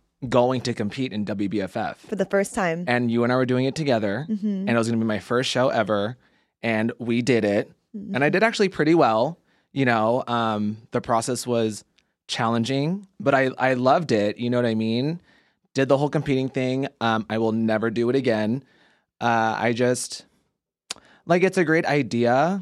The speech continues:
Speaker 1: but the thing I hate about it the most is it's caused me the worst body dysmorphia ever. When you're, like, four percent body fat, that's so unhealthy, that's not maintainable whatsoever. And I took a lot from the process. Like, I got so much closer to you.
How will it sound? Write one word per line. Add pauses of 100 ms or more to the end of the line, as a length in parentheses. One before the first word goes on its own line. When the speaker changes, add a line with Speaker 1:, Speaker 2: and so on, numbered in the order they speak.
(160)
Speaker 1:
but
the
thing
I
hate
about
it
the
most
is
it's
caused
me
the
worst (220)
body
dysmorphia (480)
ever. (600)
When
you're,
like,
four
percent
body
fat,
that's
so
unhealthy,
that's
not
maintainable
whatsoever. (380)
And
I
took
a
lot
from
the
process.
Like,
I
got
so
much
closer
to
you.